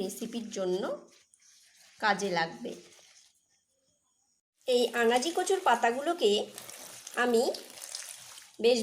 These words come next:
ভালোভাবেই ধুয়ে নেব, পরিষ্কার করে নেব, যাতে এর মধ্যে কোনো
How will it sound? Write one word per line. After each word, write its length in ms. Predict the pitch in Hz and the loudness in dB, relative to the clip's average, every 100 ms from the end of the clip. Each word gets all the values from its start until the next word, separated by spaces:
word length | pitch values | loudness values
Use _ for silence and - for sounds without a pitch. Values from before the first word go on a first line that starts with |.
| 226 | 0
ভালোভাবেই 600 | 226 226 285 349 277 208 - - - - - - | 4 6 6 4 6 4 2 -6 -14 -20 -16 -10
ধুয়ে 360 | 214 247 277 233 | -4 4 6 6
নেব, 140 | 202 185 170 262 | 4 0 2 2
পরিষ্কার 380 | 220 - 233 220 | 2 2 2 2
করে 140 | 220 208 | 2 4
নেব, 120 | 208 214 587 - - - - - - - - - - | 4 2 0 -4 -14 -18 -18 -18 -18 -20 -20 -14 0
যাতে 180 | 226 233 254 | 2 6 6
এর 80 | 254 | 8
মধ্যে 200 | 254 277 | 6 6
কোনো 200 | 269 262 | 6 6